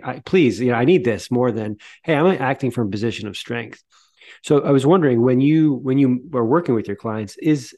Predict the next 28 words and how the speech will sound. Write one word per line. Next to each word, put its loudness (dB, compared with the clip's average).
are, -6
are -2
they 0
coming 0
to -2
you 4
when 0
they 2
are -4
at -4
their -2
final -4
straw? 0
It's -4
like, -16
"I've -8
got -4
no -2
other -8
options," -2
or, -4
you -8
know, -6
"I -2
am 2
coming -6
from -8
he-, -18